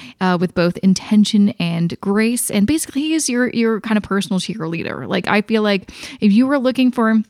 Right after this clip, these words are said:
someone to, to, you know, help you as you are on your personal finance journey, Anthony is that guy. And so I'm so excited to have him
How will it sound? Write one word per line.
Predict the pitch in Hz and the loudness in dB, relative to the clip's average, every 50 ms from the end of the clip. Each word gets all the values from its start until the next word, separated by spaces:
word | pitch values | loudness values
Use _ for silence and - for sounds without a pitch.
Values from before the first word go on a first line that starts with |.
| - 240 | -6 -12
someone | - - - 214 220 220 226 233 233 220 | -6 -2 0 2 4 4 4 4 4 4
to, | - 220 196 185 - - - | 2 2 0 0 -2 -2 -2
to, | - 202 185 180 175 180 - | 0 0 2 0 0 -2 0
you | - 226 | 2 2
know, | 202 185 185 180 185 - - - - - - _ _ _ - - | 2 2 0 -2 -2 -6 -8 -16 -20 -20 -20 _ _ _ -10 -8
help | 208 - - 208 208 226 233 - 247 | -6 -4 -2 0 0 0 0 0 2
you | 233 240 254 262 269 269 - | 2 4 4 4 2 2 2
as | - 196 202 202 185 208 | 0 2 2 2 2 2
you | 208 202 196 | 2 2 2
are | - 185 185 190 - | 2 0 0 0 0
on | - 190 190 202 | 2 2 4 4
your | 208 190 185 | 4 2 0
personal | 175 - 196 208 - - 202 | -2 -4 -4 -2 0 -2 -2
finance | - 202 185 190 196 196 | 0 0 0 2 0 0
journey, | - - 196 208 220 233 233 | 0 0 2 2 2 2 2
Anthony | - 196 226 254 - - 285 285 294 294 294 247 247 | 0 0 -2 -2 -2 -4 -4 -2 -2 0 0 0 0
is | 269 269 - | 0 -2 -4
that | - 247 247 262 269 | -4 -4 -4 -4 -4
guy. | 247 226 240 269 294 - - | -4 -4 -4 -2 -2 -4 -4
And | - 110 190 196 | -2 -2 -2 -2
so | - 208 | -2 -2
I'm | 190 | -2
so | 190 - - 359 392 403 | -2 -2 -2 0 0 0
excited | 392 359 - - 330 320 311 311 254 | -2 -2 -2 -2 -2 -2 -2 -2 -4
to | 247 254 | -4 -4
have | 240 247 247 | -4 -2 -2
him | 247 226 | 0 0